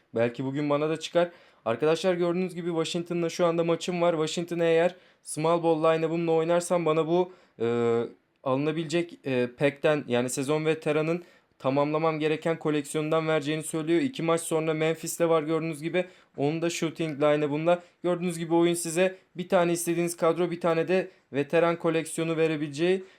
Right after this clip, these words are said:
şeyi gösteriyor. Onlara göre oynayıp oynayıp kasıyorsunuz. Yirmi tane olması lazım. Arkadaşlar gelin hemen takımımızı yapalım. Bu <laughs> yani nasıl denir? Estağfurullah mı denir artık? Kusura bakmayın, kestiremedim.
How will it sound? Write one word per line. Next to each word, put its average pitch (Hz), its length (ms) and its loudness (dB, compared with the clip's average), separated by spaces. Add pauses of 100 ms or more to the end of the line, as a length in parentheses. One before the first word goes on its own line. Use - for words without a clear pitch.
şeyi 160 280 -4
gösteriyor. 160 520 0
Onlara 170 340 2
göre 156 200 0
oynayıp 160 420 0
oynayıp 170 320 -2
kasıyorsunuz. 170 560 -4
Yirmi 160 240 -4
tane 123 240 0
olması 110 340 -2
lazım. 123 220 -2
Arkadaşlar 160 460 -2
gelin 147 260 -4
hemen 143 240 0 (440)
takımımızı 143 520 -4
yapalım. 147 380 0 (420)
Bu 151 300 0 (360)
<laughs> 143 40 -2 (680)
yani 120 400 2 (300)
nasıl 135 360 -2
denir? 120 180 0
Estağfurullah 135 840 0 (180)
mı 117 160 -8
denir 113 220 -4
artık? 113 320 -2 (320)
Kusura 127 340 -2
bakmayın, 135 340 0
kestiremedim. 135 680 -2